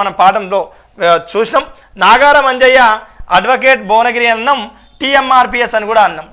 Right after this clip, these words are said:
టీఎంఆర్పిఎస్, తెలంగాణ మాదిగ రిజర్వేషన్ పోరాట సమితి అని కూడా చెప్పడం జరిగింది. భువనగిరిలో కీలకమైనటువంటి వ్యక్తి. భువనగిరి సభలో మురళీ దేశపాండే,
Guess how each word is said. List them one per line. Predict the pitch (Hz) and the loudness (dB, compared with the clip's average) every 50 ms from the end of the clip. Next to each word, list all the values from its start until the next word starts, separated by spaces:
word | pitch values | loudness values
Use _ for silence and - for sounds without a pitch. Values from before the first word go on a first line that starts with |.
| - - | -10 -6
టీఎంఆర్పిఎస్, | 254 285 339 427 - _ _ _ _ _ - 190 190 220 233 226 220 208 220 214 190 151 - 214 | -4 -4 -4 -6 -10 _ _ _ _ _ -4 -4 -2 0 2 0 0 0 -2 -6 -6 -4 -2 -2
తెలంగాణ | 202 233 240 240 247 240 240 240 233 202 196 | -2 -2 0 0 2 2 2 2 2 0 2
మాదిగ | 202 214 226 240 240 247 214 175 - - - _ _ _ - 170 185 | 2 0 0 0 2 0 0 0 -2 -6 -20 _ _ _ -14 -10 -6
రిజర్వేషన్ | 208 202 262 262 254 254 247 - 233 233 202 190 | -2 -2 0 0 0 0 -2 -2 -2 -6 -4 -2
పోరాట | 208 220 220 226 220 | 0 2 2 2 2
సమితి | 214 220 208 202 196 | 2 -2 -4 -4 -4
అని | 196 190 202 | -6 -4 0
కూడా | 208 202 180 175 - - _ _ _ - - | 2 2 2 0 -2 -10 _ _ _ -8 -4
చెప్పడం | 180 170 208 214 220 202 | -4 -2 0 0 0 0
జరిగింది. | 202 202 214 226 254 285 285 | 0 -2 -2 -2 -2 -4 -2
భువనగిరిలో | 202 214 220 220 233 208 226 220 226 220 190 - - - - - - | 0 2 2 2 2 2 0 0 2 0 0 0 -6 -20 -20 -16 -8
కీలకమైనటువంటి | - 233 254 262 254 254 254 254 254 233 240 247 233 240 233 | -2 0 0 2 2 0 0 -2 -2 -2 -2 -2 0 0 0
వ్యక్తి. | 226 233 - 277 294 208 | -2 -2 -4 -6 -4 -2
భువనగిరి | 208 214 220 226 220 196 208 | 0 0 0 0 0 0 0
సభలో | 208 226 254 302 370 - - - - _ _ _ _ - 180 | 0 2 2 0 0 -2 -8 -20 -20 _ _ _ _ -6 -2
మురళీ | 214 247 269 294 302 285 277 | -2 0 0 0 0 2 2
దేశపాండే, | 277 - - - - 254 247 233 226 180 | 2 2 2 2 2 2 2 0 -2 -4